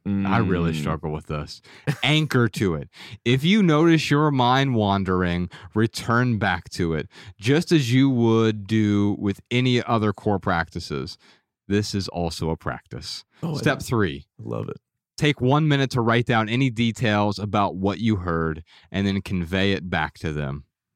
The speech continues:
Speaker 1: Step four, switch places and ask them to listen to you for two minutes. And you talk about debriefing, et cetera.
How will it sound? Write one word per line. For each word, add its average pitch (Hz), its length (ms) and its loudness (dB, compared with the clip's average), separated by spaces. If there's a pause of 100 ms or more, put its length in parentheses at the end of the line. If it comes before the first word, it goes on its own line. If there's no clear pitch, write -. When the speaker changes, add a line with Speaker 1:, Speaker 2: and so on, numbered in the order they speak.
(300)
Speaker 1:
Step 98 240 -2
four, 82 440 -2 (260)
switch - 460 -4
places 85 600 -2
and 78 180 -4
ask 87 340 -4
them 87 240 -2
to 95 100 -6
listen 87 360 -4
to - 120 -6
you 90 320 0
for 80 160 -6
two 82 240 -6
minutes. - 580 -10 (460)
And 87 60 -4
you 85 80 -4
talk 82 160 -4
about 78 220 -6
debriefing, 78 760 -6
et 73 100 -14
cetera. 80 460 -4